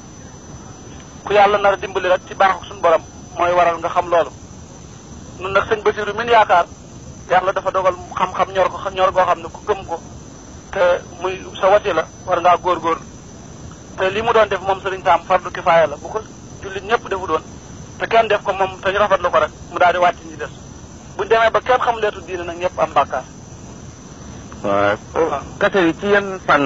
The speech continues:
Speaker 2: la màcc?
Speaker 1: Kaset yi nag, euh, maanaam mi ngi jëm ci lépp rek, ndax lépp luñ laaj ci diine rek, euh, am na kaset yoo xam ne da koo def, am na taw-, tawhid,
Speaker 2: Mhm.
Speaker 1: nit ki naka lay wéetale Yàlla,
Speaker 2: Mhm.
Speaker 1: muy téere bu mag boo xam ne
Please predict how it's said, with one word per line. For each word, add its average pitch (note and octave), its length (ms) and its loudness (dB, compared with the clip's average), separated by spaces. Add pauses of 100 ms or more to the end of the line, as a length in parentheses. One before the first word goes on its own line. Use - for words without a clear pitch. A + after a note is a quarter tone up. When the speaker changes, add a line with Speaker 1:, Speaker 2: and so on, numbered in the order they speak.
Speaker 2:
la A2 60 4
màcc? G2+ 200 -2 (720)
Speaker 1:
Kaset B3 280 4
yi A#3+ 60 -4
nag, A3+ 180 2
euh, G#3+ 240 8
maanaam G#3+ 300 2
mi A3 80 -12
ngi A3 120 -16
jëm G#3+ 200 0
ci - 160 -18
lépp B3+ 220 0
rek, G3 160 0 (220)
ndax G3+ 160 0 (140)
lépp A#3+ 160 0
luñ A3 180 -10
laaj G3+ 220 4
ci - 80 -18
diine G3+ 200 -6
rek, E3+ 120 0 (1000)
euh, E3 460 4
am G3 140 0
na F3+ 320 2
kaset F#3 240 -2
yoo F3 120 -2
xam E3+ 160 -4
ne E3+ 60 -8
da E3 80 0
koo F3+ 120 2
def, D#3+ 220 -2
am E3+ 100 0
na F3+ 120 0
taw-, F#3+ 400 -2
tawhid, F3 320 2
Speaker 2:
Mhm. A2 760 -14
Speaker 1:
nit F3 120 -8
ki F#3 80 -6
naka F#3 200 4
lay F#3 160 0
wéetale F3+ 380 -2
Yàlla, F3+ 280 6
Speaker 2:
Mhm. - 440 -16
Speaker 1:
muy F3 100 -6
téere F3+ 220 0
bu F3+ 100 -10
mag F#3+ 140 2
boo F#3+ 100 2
xam F3+ 160 -6
ne E3+ 120 -10